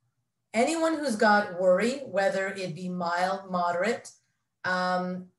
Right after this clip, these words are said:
anyone who's struggling with their mood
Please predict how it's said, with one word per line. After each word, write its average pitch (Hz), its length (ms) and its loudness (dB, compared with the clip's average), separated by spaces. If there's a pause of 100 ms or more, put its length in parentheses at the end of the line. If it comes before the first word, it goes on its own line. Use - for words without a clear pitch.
(560)
anyone 247 480 4
who's 214 320 0
struggling 202 640 -2
with 180 140 -4
their 180 180 2
mood 190 360 -4